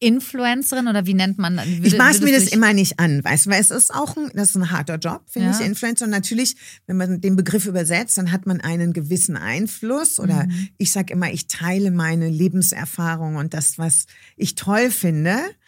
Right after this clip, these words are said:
Speaker 2: dann mit meiner Community. Und so habe ich jetzt einfach auch die ganz tolle Möglichkeit, mit wunderbaren Brands zu arbeiten. Ich bin super picky, aber natürlich ist es für mich toll, weil ich,
Speaker 1: Mhm.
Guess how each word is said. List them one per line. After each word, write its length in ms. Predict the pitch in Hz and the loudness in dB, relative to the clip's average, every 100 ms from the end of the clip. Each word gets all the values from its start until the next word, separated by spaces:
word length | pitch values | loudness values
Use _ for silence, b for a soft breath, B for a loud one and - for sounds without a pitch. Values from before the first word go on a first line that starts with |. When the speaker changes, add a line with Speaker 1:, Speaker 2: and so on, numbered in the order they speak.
| b b b _ | b b b _
Speaker 2:
dann 180 | 190 190 | 2 4
mit 140 | 185 | 4
meiner 260 | 175 170 160 | 2 0 0
Community. 680 | - 165 156 165 165 - 254 | -2 -2 0 0 0 -2 -2
Und 200 | 214 180 | 0 0
so 400 | 170 220 247 240 B B _ _ _ _ _ - | 0 0 0 -4 B B _ _ _ _ _ -10
habe 200 | - 202 | -6 -4
ich 60 | 214 | -2
jetzt 200 | 220 - | -2 -2
einfach 420 | 175 196 240 - - | -4 -4 -6 -6 -4
auch 280 | - 247 - _ _ _ _ _ - | -4 -4 -8 _ _ _ _ _ -16
die 60 | 175 | -6
ganz 300 | 185 220 - | -4 -2 -4
tolle 240 | - 214 | -4 -2
Möglichkeit, 520 | 208 208 233 - 220 | -2 -4 -6 -6 -6
mit 300 | - 196 190 | -2 -4 -4
wunderbaren 480 | 202 214 220 196 180 | -4 -2 -2 0 0
Brands 280 | 180 185 190 | 0 0 0
zu 60 | - | 0
arbeiten. 220 | 190 190 | 0 0
Ich 80 | 180 | 0
bin 140 | 170 | 0
super 280 | 165 196 202 | 0 -4 -6
picky, 540 | - 220 202 226 226 226 B B B | -6 -8 -4 -2 -2 -4 B B B
aber 200 | - 190 | 0 2
natürlich 420 | 190 185 208 220 | 2 2 0 0
ist 120 | 196 - | 0 0
es 140 | - | 2
für 80 | 196 | 2
mich 220 | 180 175 | 0 -2
toll, 240 | - 165 | -4 -2
weil 160 | 170 190 | -2 -2
ich, 100 | 190 | -2
Speaker 1:
Mhm. 220 | 185 156 | -4 -6